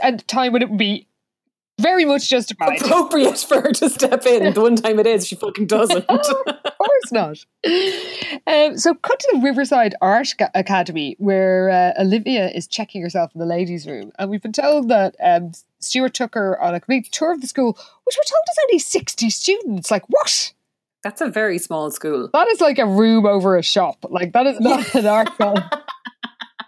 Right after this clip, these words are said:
Speaker 2: What kind of a sham academy is this? <laughs>
Speaker 1: I like, maybe it's only sixty students in the graduating year or something, but it does
Speaker 2: Mm,
Speaker 1: say it's,
Speaker 2: maybe.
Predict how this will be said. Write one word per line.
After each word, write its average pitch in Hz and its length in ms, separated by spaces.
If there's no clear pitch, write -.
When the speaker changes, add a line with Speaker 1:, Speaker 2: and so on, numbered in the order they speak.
Speaker 2:
What - 680
kind 392 100
of 226 60
a 254 60
sham 240 360
academy 240 500
is 285 300
this? - 520
<laughs> - 680
Speaker 1:
I 415 640
like, 339 380
maybe 359 340
it's 311 140
only 262 200
sixty 247 340
students 202 320
in 196 60
the 190 60
graduating 185 720
year 185 240
or 185 80
something, 190 280
but - 100
it 381 140
does 640 280
Speaker 2:
Mm, 605 40
Speaker 1:
say 554 220
it's, 285 200
Speaker 2:
maybe. 165 160